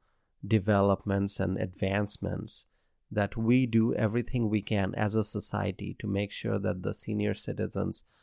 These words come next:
are comfortable, uh, that they don't have any unmet healthcare needs, that all their needs are being met. We wanna make sure that they are getting the services that they need, the care that they need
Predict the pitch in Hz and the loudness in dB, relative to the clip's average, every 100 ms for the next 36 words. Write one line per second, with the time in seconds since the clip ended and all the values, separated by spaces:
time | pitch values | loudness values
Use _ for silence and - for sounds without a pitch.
0 | _ _ - 95 - 98 - 101 92 95 | _ _ -4 -2 0 0 0 -2 -2 0
1 | 95 - _ _ _ _ _ - 95 95 | -2 -4 _ _ _ _ _ -8 -4 -4
2 | 71 101 101 98 92 92 120 120 135 - | -4 2 2 2 -2 6 8 10 8 4
3 | 113 95 - 104 107 - - 143 156 143 | 2 2 0 -2 -2 -4 0 2 4 4
4 | 135 127 - - _ _ _ _ 117 113 | 4 0 -4 -20 _ _ _ _ 0 0
5 | - 107 98 98 98 - - 101 98 - | 0 0 0 -4 -8 -10 -2 0 0 -6
6 | _ _ _ - 113 123 131 123 113 107 | _ _ _ -2 2 4 4 6 6 4
7 | - _ _ 107 107 113 113 107 - - | 0 _ _ 2 6 6 6 4 -4 -4
8 | 104 110 107 107 104 101 95 98 - - | 2 2 4 2 4 2 0 -4 -8 0
9 | 107 107 104 104 107 - - 107 98 95 | 2 4 2 2 -2 -4 0 2 2 0
10 | 95 101 101 98 104 107 92 - 117 107 | 2 2 2 2 0 2 -2 2 4 4
11 | 110 104 101 107 101 107 101 98 98 95 | 2 0 2 2 2 2 0 0 -2 -4
12 | _ _ _ _ _ - 101 - 117 113 | _ _ _ _ _ -4 -2 2 4 6
13 | 110 101 101 98 95 95 90 | 4 4 4 4 2 0 -2